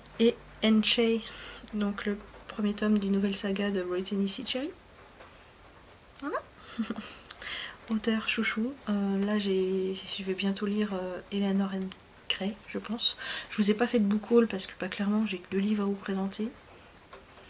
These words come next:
Quoique, je vous en présenterai peut-être un au mois de juin. Mais ça sera pas vraiment le book haul de juin. Ça sera plus, euh, book haul, euh, mars, avril. Euh, enfin, avril, mai, juin.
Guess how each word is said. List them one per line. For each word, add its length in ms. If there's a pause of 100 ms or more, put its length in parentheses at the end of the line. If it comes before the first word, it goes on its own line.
(540)
Quoique, 320
je 80
vous 160
en 80
présenterai 460
peut-être 360
un 200
au 200
mois 380
de 80
juin. 380 (1000)
Mais 80
ça 140
sera 200
pas 180
vraiment 240
le 80
book 320
haul 180
de 140
juin. 420
Ça 140
sera 180
plus, 360
euh, 100
book 340
haul, 220
euh, 80 (1040)
mars, 280
avril. 320
Euh, 260 (1400)
enfin, 180 (140)
avril, 400
mai, 260 (800)
juin. 300